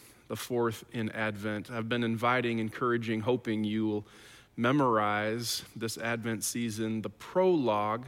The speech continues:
to the Gospel of John, John one, one through eighteen. I'm sure you've got it down cold, so let me just zero our heart's affection on one verse, verse sixteen.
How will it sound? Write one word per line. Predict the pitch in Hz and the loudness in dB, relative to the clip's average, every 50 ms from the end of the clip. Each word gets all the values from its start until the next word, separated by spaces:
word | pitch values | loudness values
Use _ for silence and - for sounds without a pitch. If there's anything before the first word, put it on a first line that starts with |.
| 120 - | -14 -14
to | - 127 | -8 -6
the | 117 117 | -4 -2
Gospel | 110 123 123 127 123 - - - 117 113 | 2 2 2 2 2 -2 -6 -6 -4 -4
of | 104 95 | -4 -4
John, | - - 131 123 120 107 101 101 101 | -4 -2 0 2 2 2 0 -2 -4
John | 101 113 110 117 120 123 127 120 | -2 -2 0 0 0 -2 -2 -2
one, | 120 120 117 107 101 101 113 131 - - - - - - - - - - - - _ - | -2 0 0 0 0 0 -2 -4 -6 -10 -16 -20 -20 -20 -20 -20 -20 -20 -20 -20 _ -4
one | 120 120 120 120 120 | 0 2 2 2 2
through | 117 - - - 127 120 113 - | 0 -2 -2 0 0 2 2 2
eighteen. | 113 113 107 98 - - - 117 107 107 113 | 2 0 0 0 -2 -6 -6 -4 -2 -2 -2
I'm | 107 101 104 104 101 | -2 -2 -4 -4 -4
sure | 101 - - - - - 180 175 160 | -6 -4 -4 -6 -4 2 4 6 6
you've | 139 123 120 104 101 104 | 6 4 2 0 0 2
got | 117 110 110 107 | 2 2 4 2
it | 104 - 107 | 0 -2 0
down | 113 113 107 107 107 107 | 0 2 2 2 0 -2
cold, | - - - 117 110 110 113 117 | -4 -4 -2 0 0 0 0 -2
so | - - 131 | -2 -2 0
let | 127 139 151 143 - 139 | 2 2 2 2 2 2
me | 156 175 170 | 2 2 2
just | 160 127 123 123 120 113 117 | 2 0 -2 -4 -4 -4 -4
zero | 123 120 131 127 120 117 113 - | -2 0 2 4 4 4 4 4
our | - 113 107 | 2 0 0
heart's | 107 - 127 120 113 - | 0 0 0 0 0 -2
affection | 117 110 - - 117 117 - - 127 107 | -4 -6 -2 -2 -2 -2 -2 -2 -4 -2
on | - 107 110 110 110 113 | -2 -2 -2 -2 -2 0
one | 123 131 131 127 120 | 0 2 2 0 0
verse, | 95 - - - - - - - - - - - - - - - - - _ _ _ - | -2 -4 -8 -8 -10 -12 -14 -16 -20 -20 -20 -20 -20 -20 -20 -20 -20 -20 _ _ _ -8
verse | - 110 113 117 - - - | -2 -2 0 0 0 -2 -2
sixteen. | - - - - 135 - - - - - 123 107 98 104 - 110 104 | -2 0 0 0 -2 -4 -6 -8 -6 -4 -4 -4 -4 -6 -8 -12 -14